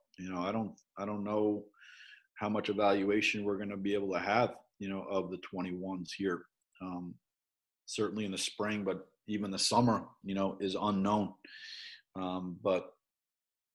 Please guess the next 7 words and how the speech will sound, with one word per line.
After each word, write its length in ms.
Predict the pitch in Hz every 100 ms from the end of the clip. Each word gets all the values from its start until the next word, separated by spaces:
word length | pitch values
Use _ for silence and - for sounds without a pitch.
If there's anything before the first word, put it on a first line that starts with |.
| _ -
um, 540 | 95 90 90 85 82 - _ _ _ _ _ _ _ _ _ _ _
I 60 | 92
believe 260 | 90 101 92
we 160 | 98
have 340 | 95 98 92 90 _ _ _ _ _ _ _ _ _ _ _ _ _ - _ -
thirteen 580 | 104 104 - 107 104 104
or 220 | 90 78